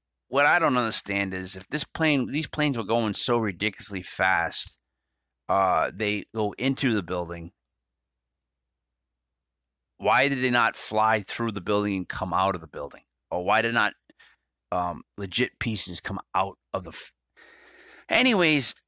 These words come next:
uh, then there's, uh, the, uh, Pentagon that got hit, uh, right in a spot where that was under construction. Um,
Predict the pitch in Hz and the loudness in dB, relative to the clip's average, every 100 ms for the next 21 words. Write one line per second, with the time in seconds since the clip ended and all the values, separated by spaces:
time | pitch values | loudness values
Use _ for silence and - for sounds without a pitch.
0 | 127 123 113 104 85 - - 117 190 208 | 2 4 4 4 0 -8 -4 2 2 4
1 | 196 165 120 107 _ - 123 120 107 98 | 4 4 2 -6 _ 2 4 4 2 0
2 | _ _ _ _ _ _ _ _ - - | _ _ _ _ _ _ _ _ -16 -16
3 | _ - 123 110 104 - - 120 98 87 | _ -6 0 2 0 -6 -4 -2 -2 -4
4 | - 180 170 131 120 110 107 95 _ _ | -2 0 2 4 4 4 2 -4 _ _
5 | _ _ _ - - - 120 113 147 135 | _ _ _ -8 -6 0 0 2 2 2
6 | - _ _ _ _ _ 120 123 117 107 | -2 _ _ _ _ _ 2 4 4 4
7 | 98 87 92 131 78 - - - 123 117 | 2 0 2 0 2 0 0 2 2 2
8 | 90 98 _ _ _ - _ _ _ - | -2 -8 _ _ _ -20 _ _ _ -2
9 | 107 113 - 120 117 107 90 - 127 120 | -2 -2 -2 -4 -4 -6 -2 2 2 2
10 | 95 92 - _ _ _ _ _ _ - | -2 -4 -12 _ _ _ _ _ _ -2
11 | 107 107 104 101 98 | 0 0 -2 -2 -6